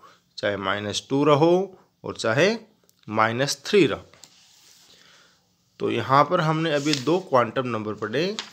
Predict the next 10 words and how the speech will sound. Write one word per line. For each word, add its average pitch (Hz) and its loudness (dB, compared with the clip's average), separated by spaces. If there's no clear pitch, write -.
एक 110 -2
हाइपर 107 -2
चार्ज 147 0
क्वांटम 160 -2
नंबर 196 0
और 180 8
दूसरा 147 -2
स्ट्रेंज 156 2
क्वांटम 110 -2
नंबर। 90 -14